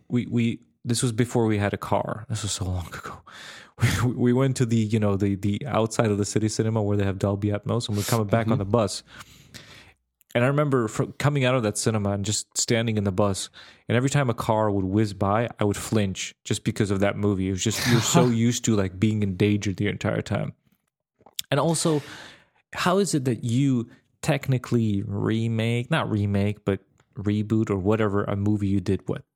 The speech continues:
Speaker 1: thirty, forty years ago?
Speaker 3: Yeah, same
Speaker 1: And it's
Speaker 3: director.
Speaker 1: better than what you made then? Like, that's insane. Like,
Speaker 3: <laughs>
Speaker 1: like, how, that's
Speaker 3: It's great.
Speaker 1: not,
Speaker 3: This
Speaker 1: that's in,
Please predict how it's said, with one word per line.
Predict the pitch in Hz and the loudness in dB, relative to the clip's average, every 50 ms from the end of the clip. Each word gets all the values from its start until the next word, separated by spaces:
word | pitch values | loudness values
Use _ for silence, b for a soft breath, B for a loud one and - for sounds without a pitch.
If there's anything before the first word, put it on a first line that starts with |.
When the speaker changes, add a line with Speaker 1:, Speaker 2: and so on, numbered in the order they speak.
| _ _ - | _ _ -4
Speaker 1:
thirty, | 113 104 104 110 113 107 | -2 0 0 -2 -2 -4
forty | - - 104 98 95 101 | -4 -4 -4 -2 -2 0
years | 98 95 95 95 92 90 | -2 0 -2 -2 -2 -2
ago? | 110 101 110 110 113 123 135 135 b b b b b b | -2 -2 0 0 0 0 -2 -6 b b b b b b
Speaker 3:
Yeah, | 135 147 151 151 156 | 0 0 2 2 2
same | - - 175 - | 2 4 4 4
Speaker 1:
And | 135 | 6
it's | 143 143 | 4 4
Speaker 3:
director. | 143 143 160 | 4 6 6
Speaker 1:
better | 151 151 147 151 156 160 165 165 147 | 6 8 6 4 4 2 2 2 2
than | 127 135 131 123 123 123 123 113 85 - | 4 4 2 2 2 0 -2 -2 -4 -2
what | - 120 123 110 - 147 | 0 2 2 2 2 2
you | 127 120 | 2 2
made | 120 120 113 117 127 123 110 | 4 4 4 4 2 2 2
then? | 120 123 123 | 2 2 2
Like, | 123 120 117 | 2 0 2
that's | - 147 139 - - | 2 0 -2 0 -2
insane. | 135 123 - 147 135 123 110 95 95 - - | -2 0 2 2 2 2 2 -2 -2 0 0
Like, | 117 110 117 104 143 147 139 - - 185 175 151 - - - _ | 0 0 0 0 2 0 0 2 4 2 2 2 0 -8 -18 _
Speaker 3:
<laughs> | - - _ _ _ _ | -20 -20 _ _ _ _
Speaker 1:
like, | 143 151 151 | 2 2 4
how, | 143 175 185 170 | 4 4 2 2
that's | 151 165 185 151 | 2 4 4 4
Speaker 3:
It's | - - | 4 6
great. | 208 202 175 | 6 4 6
Speaker 1:
not, | 135 | 4
Speaker 3:
This | 185 202 - - - - - - - | 4 4 4 2 -2 -6 -10 -2 0
Speaker 1:
that's | 156 160 - - | 0 2 2 2
in, | 175 165 | 2 0